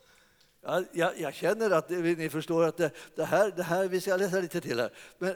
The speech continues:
men det här är en väldigt bra kapitel. Jag, alltså, jag, jag höll på och läste lite på morgonen så här, läste olika kapitel. Och tänkte så här,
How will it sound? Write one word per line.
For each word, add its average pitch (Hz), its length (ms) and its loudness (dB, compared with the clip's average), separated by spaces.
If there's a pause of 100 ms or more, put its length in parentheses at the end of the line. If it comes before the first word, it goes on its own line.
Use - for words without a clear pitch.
men 190 180 -6
det 175 80 -2
här 196 280 -2
är 190 220 -2
en 160 200 -10
väldigt 170 600 0
bra 175 180 2
kapitel. 175 540 -4 (320)
Jag, 185 200 2 (220)
alltså, 190 200 -2
jag, 190 280 0 (260)
jag 202 140 -4
höll 208 140 2
på 202 120 0
och 214 300 2
läste 208 280 2
lite 190 220 -4
på 190 140 -4
morgonen 196 340 -4
så 185 80 -6
här, 180 100 0
läste 180 260 -6
olika 175 340 -4
kapitel. 156 420 -10 (280)
Och 175 120 -12
tänkte 170 260 -4
så 147 60 -8
här, 131 100 -8